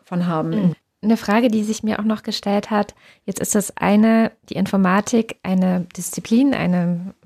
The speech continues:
Speaker 2: Forschung, in der sehr stark Technik und Daten im Mittelpunkt stehen. Die Medizin hat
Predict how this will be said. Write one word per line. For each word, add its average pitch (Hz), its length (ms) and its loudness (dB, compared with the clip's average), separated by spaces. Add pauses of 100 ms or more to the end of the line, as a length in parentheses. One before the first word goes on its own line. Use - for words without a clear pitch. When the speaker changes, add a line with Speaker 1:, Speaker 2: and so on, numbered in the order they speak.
Speaker 2:
Forschung, 233 540 2
in 196 200 0
der 185 360 2 (200)
sehr 185 220 0
stark - 260 -6
Technik 185 400 -4
und 170 120 -2
Daten 170 340 -4
im 175 120 0
Mittelpunkt 185 480 -4
stehen. 202 440 0 (420)
Die 196 100 0
Medizin 196 680 2 (260)
hat - 380 -12